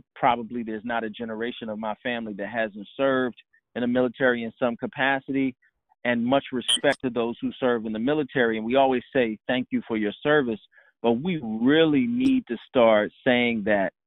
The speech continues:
to not just every educator, but Black male educators, Latino male educators need to hear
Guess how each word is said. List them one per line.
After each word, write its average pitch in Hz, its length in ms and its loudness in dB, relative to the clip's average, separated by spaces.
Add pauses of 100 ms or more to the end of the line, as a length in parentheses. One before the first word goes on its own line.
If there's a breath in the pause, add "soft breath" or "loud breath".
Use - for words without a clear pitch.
(580)
to 117 500 2
not 135 340 2
just 139 380 0
every 131 400 2
educator, 107 800 -4 (240)
but 117 160 2
Black 127 580 -2 (160)
male 147 540 -4 (100)
educators, 127 880 -4
Latino 160 640 -2
male 135 480 -2
educators 135 580 -4 (240)
need 185 340 -2
to 139 240 4
hear 151 300 2